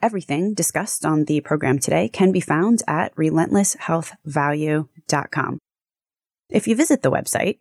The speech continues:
relentless health value dot com, you will also find a complete listing of all of the shows that we have published thus far with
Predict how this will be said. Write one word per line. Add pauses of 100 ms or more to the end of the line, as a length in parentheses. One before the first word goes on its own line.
relentless
health
value
dot
com, (540)
you
will
also
find
a
complete
listing
of (420)
all
of
the
shows
that
we
have
published
thus
far
with